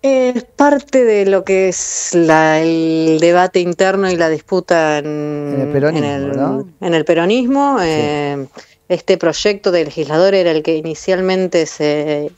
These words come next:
Speaker 1: introdujo y el que más fuerza tenía, y,
Speaker 2: Ujú.
Speaker 1: y por parte del gobernador otra senadora después incluyó otro con intendentes, pero no, no avanzó, eh, como pasó con este.
Speaker 2: Bien, y ahora qué, este, podemos esperar de diputados, no lo sé, decime.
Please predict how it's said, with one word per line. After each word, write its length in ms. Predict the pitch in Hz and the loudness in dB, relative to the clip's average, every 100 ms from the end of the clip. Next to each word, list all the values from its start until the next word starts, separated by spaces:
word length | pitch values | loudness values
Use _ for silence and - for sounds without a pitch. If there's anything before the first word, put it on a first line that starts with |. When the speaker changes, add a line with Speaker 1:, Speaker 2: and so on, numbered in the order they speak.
| - | -6
Speaker 1:
introdujo 640 | 160 165 160 208 285 247 | -4 2 2 4 2 2
y 60 | 175 | 2
el 100 | 151 | 0
que 80 | |
más 160 | 165 160 | -2 -2
fuerza 300 | 190 180 175 | 0 0 -2
tenía, 440 | 170 175 233 254 240 | -2 0 0 2 0
y, 480 | 180 165 160 156 | 0 -2 -4 -6
Speaker 2:
Ujú. 40 | 156 _ - - _ | -8 _ -20 -20 _
Speaker 1:
y 120 | 185 165 | -8 0
por 180 | 165 | 0
parte 260 | 156 185 190 | 2 0 0
del 100 | 180 | 0
gobernador 480 | 175 175 180 185 208 | 2 0 0 0 0
otra 260 | 202 196 185 | 0 -2 -4
senadora 460 | 175 175 190 202 | -2 0 2 0
después 280 | 185 - 190 | -2 -2 -4
incluyó 540 | 185 175 170 - 180 | -4 -4 -4 -2 0
otro 280 | 185 180 175 | 0 0 -2
con 340 | 160 147 151 151 | 0 -4 -4 -8
intendentes, 720 | - 165 160 160 175 190 185 | -8 -4 -2 0 0 0 -2
pero 240 | - 151 143 | -2 -2 -2
no, 200 | 147 147 | -2 -2
no 200 | 151 151 | 0 2
avanzó, 600 | 151 151 143 156 156 147 | 2 0 -2 0 2 0
eh, 160 | 143 135 _ - - _ | -4 -8 _ -20 -20 _
como 240 | - 156 143 | -2 -2 0
pasó 280 | 143 - | -2 -2
con 140 | 156 147 | -4 -4
este. 300 | 127 - 135 | -6 -12 -16
Speaker 2:
Bien, 340 | 123 110 92 | -14 -14 -16
y 80 | 113 | -10
ahora 360 | 131 156 170 165 | -4 -2 0 -2
qué, 520 | - 151 156 156 135 | -6 -2 0 0 -2
este, 340 | 123 - 123 123 | -8 -6 -4 -4
podemos 340 | 127 139 147 | -2 -2 -4
esperar 400 | 139 - 139 147 | -8 -8 -4 -4
de 120 | 139 | -4
diputados, 840 | 135 131 139 165 175 196 208 - - | -6 -8 -4 0 2 0 -2 -8 -10
no 300 | 139 139 139 | -6 -4 -2
lo 140 | 135 | -4
sé, 200 | 139 135 | -2 -4
decime. 560 | 113 117 123 110 110 | -6 -8 -10 -10 -14